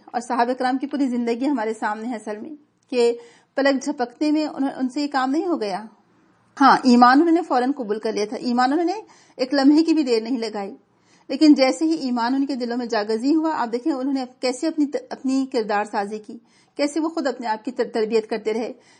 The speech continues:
کیسے انہوں نے اپنی شخصیت کی تعمیر کی، کیسے انہوں نے اپنی کمزوریوں کو اور خامیوں کو دور کیا اور کس طرح سے اس نے، انہوں نے اپنی اصلاح کی اور اصلاح میں کتنا وقت لگا ان کو۔ آپ جانتے ہوں گے جب اوس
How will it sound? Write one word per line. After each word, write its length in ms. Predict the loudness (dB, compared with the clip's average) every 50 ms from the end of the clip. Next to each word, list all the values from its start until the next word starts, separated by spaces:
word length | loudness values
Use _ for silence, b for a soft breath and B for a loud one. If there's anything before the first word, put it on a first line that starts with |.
| b _
کیسے 260 | 2 2 2 2 0 -2
انہوں 100 | -2 -2
نے 60 | -2
اپنی 160 | 0 0 0
شخصیت 580 | 0 0 -4 -6 -6 -6 -2 0 0 0 2 0
کی 100 | -2 2
تعمیر 400 | 2 2 2 2 2 0 0 -2 -4
کی، 180 | -8 -10 -12 -12 -18 _ _ _ _
کیسے 280 | 0 0 0 2 2
انہوں 120 | 2 4 4
نے 80 | 4
اپنی 180 | 2 0 -2 -2
کمزوریوں 600 | -2 -2 -4 0 2 2 2 2 2 0 0 0
کو 100 | -2 -4
اور 80 | -6
خامیوں 400 | -4 -4 -4 -2 -2 -4 -6 -4
کو 100 | -4 -4
دور 220 | -4 -2 -2 -2 -4
کیا 300 | -4 -4 -4 -4 -4 -6 -12 b b b b b b b b b
اور 140 | -2 -2 0
کس 280 | 2 2 0 0 2
طرح 220 | 4 4 6 6 6 4
سے 60 | 2
اس 180 | 0 0 -2 -4
نے، 60 | -2
انہوں 160 | 0 2 2
نے 60 | 2
اپنی 200 | 0 0 -2 -4
اصلاح 400 | -4 -4 -4 0 2 4 4 2 0 0
کی 200 | 0 0 0 0 -2 -4
اور 100 | -4 -4
اصلاح 400 | -4 -6 -10 -6 -4 -2 0 0
میں 100 | 0 0
کتنا 260 | -2 -2 -2 -2 0
وقت 280 | 0 0 -2 0 -2 -4
لگا 200 | -4 -2 -4 -6
ان 100 | -6 -8
کو۔ 180 | -12 -16 -20 -20 _ _ _ _ _ _ _ _ _ _ _ _ _ _ _ _ _ _
آپ 140 | 4 4 6 6
جانتے 280 | 6 6 6 8 8
ہوں 100 | 8 8
گے 80 | 8 8
جب 160 | 6 4 4 2 b b b b b b b b b b b _ _ _ _ _ _ _
اوس 200 | 8 8 8